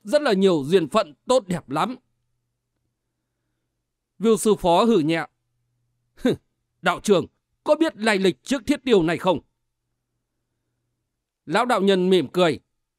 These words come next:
"Ờ, chừng như là trong bọn sư điệt tôn của lão, có người có một chiếc thiết tiêu như vậy." Tiết Thiếu Hà điền nhiên. "Chiếc thiết tiêu này là vật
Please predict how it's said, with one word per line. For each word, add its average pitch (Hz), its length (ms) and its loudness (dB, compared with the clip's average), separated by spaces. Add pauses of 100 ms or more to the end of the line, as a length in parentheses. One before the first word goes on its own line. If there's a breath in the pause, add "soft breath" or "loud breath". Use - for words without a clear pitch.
(720)
"Ờ, 170 300 -2
chừng 185 300 -2
như 190 260 4
là 170 280 2
trong 202 280 -4
bọn 196 160 -2
sư 226 220 -2
điệt 185 240 0
tôn 196 200 2
của 175 160 0
lão, 196 320 -2 (460)
có 208 180 2
người 220 360 2 (160)
có 190 220 4
một 240 200 0
chiếc 247 160 -4 (100)
thiết - 240 -4
tiêu 196 220 4
như 165 160 0
vậy." 165 220 -4 (2000)
Tiết 262 180 -4
Thiếu 214 200 2
Hà 202 160 2
điền 170 260 0
nhiên. 165 240 0 (1120)
"Chiếc 262 200 -2
thiết 254 160 -2
tiêu 208 140 2
này 170 260 -2 (200)
là 202 200 2
vật 185 220 0